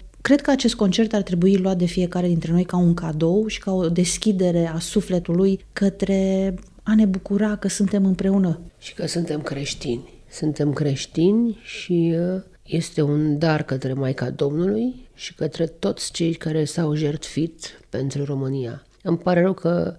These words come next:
Speaker 2: într-un an de zile nu am apucat să scriu și despre alți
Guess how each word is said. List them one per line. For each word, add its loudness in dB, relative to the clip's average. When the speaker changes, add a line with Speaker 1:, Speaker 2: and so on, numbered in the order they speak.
Speaker 2:
într-un 2
an 4
de 2
zile 4
nu 4
am 2
apucat -2
să -4
scriu 0
și -4
despre 0
alți -2